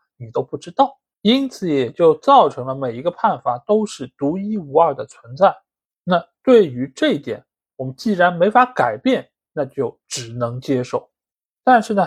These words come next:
我也要劝一下托马斯·弗兰克啊，你要相信一句中国的古话，对吧？那就是“天道好轮回，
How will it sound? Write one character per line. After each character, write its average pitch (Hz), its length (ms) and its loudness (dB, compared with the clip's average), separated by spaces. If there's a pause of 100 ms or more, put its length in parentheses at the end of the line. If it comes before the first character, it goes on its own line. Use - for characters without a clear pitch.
(120)
我 156 120 8
也 147 120 4
要 147 240 6
劝 175 320 -4
一 - 20 -8
下 135 160 -4
托 151 160 -8
马 131 80 -2
斯· - 160 -14
弗 135 60 -10
兰 135 120 -4
克 120 180 -4
啊， 107 180 -10
你 127 100 -8
要 170 80 4
相 294 240 0
信 294 240 -6
一 180 60 -6
句 202 160 -6
中 285 200 -4
国 214 140 0
的 277 80 0
古 127 240 -8
话， - 280 0
对 - 140 -18
吧？ 123 100 -16 (360)
那 160 100 -2
就 170 160 2
是 156 380 0
“天 277 260 2
道 262 220 6
好 120 240 -4
轮 143 240 -2
回， 170 260 0